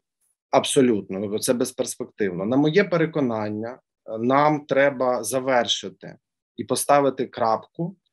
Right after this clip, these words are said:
в невдалому надзвичайно експерименті, який триває тридцять років і який називається поперемінно, е,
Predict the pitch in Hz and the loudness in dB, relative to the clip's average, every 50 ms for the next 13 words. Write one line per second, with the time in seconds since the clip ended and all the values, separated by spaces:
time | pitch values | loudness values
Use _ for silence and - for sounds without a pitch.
0 | _ _ _ _ - 104 101 101 107 113 120 123 120 120 120 117 117 117 117 107 | _ _ _ _ -16 -16 -14 -8 -2 2 2 4 4 4 2 2 2 2 2 2
1 | 113 135 151 156 143 - 135 139 127 120 113 104 101 98 101 101 104 101 107 104 | 4 4 4 4 2 2 2 4 4 4 4 0 -4 -8 -8 -8 -8 -8 -8 -8
2 | - 113 113 110 - 120 117 113 107 104 104 104 - - - 120 117 113 113 123 | -6 -6 -6 -2 0 2 2 2 2 0 -2 -4 -8 -8 -4 -4 -2 -2 0 2
3 | 139 160 180 190 190 - 202 214 - _ _ _ _ _ _ _ - 117 113 - | 2 2 2 0 -2 -6 -10 -14 -16 _ _ _ _ _ _ _ -8 -4 0 2
4 | 135 131 135 - 123 117 123 123 123 120 113 110 107 107 - 117 117 107 - - | 2 2 2 2 2 4 6 6 6 6 4 2 0 -2 -4 -4 -4 -4 -6 -8
5 | 107 107 123 143 170 190 185 - 180 170 160 147 113 113 113 107 - - 127 127 | -8 -2 0 2 2 2 2 0 -4 -4 -4 -4 -6 -8 -10 -8 -4 -2 0 0
6 | 120 113 110 104 120 113 117 123 139 143 143 139 135 - 127 104 - 113 98 - | 0 0 -2 -2 0 2 4 6 6 6 4 2 0 -4 -10 -10 -8 -10 -8 -4
7 | 113 110 110 110 117 131 160 175 180 175 170 160 156 160 160 _ _ _ _ _ | -2 -2 0 0 2 4 4 4 4 2 2 0 0 -2 -6 _ _ _ _ _
8 | _ _ _ _ - - - 107 104 101 104 104 104 104 104 104 | _ _ _ _ -16 -10 -8 -6 -4 -4 -4 -6 -6 -8 -10 -10